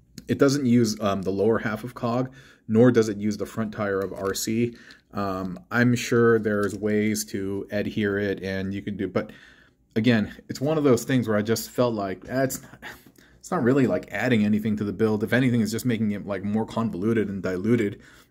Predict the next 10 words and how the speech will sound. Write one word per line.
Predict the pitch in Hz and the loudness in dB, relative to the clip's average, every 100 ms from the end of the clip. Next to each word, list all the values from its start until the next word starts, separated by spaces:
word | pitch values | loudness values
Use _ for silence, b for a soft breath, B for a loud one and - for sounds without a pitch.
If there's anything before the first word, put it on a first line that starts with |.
| - | -6
And | 104 95 | -4 0
so | 101 | 2
I | 101 | 2
was | 101 95 | 2 0
like, | 98 90 90 | -2 -4 -6
"Let's | 98 113 110 101 | -2 0 -2 -4
just | 104 95 - - | -2 -2 -2 -6
omit | 95 92 90 90 | -6 -4 -6 -6
that," | 80 - - 107 | -10 -10 -10 -6
yeah? | 95 104 | -4 -4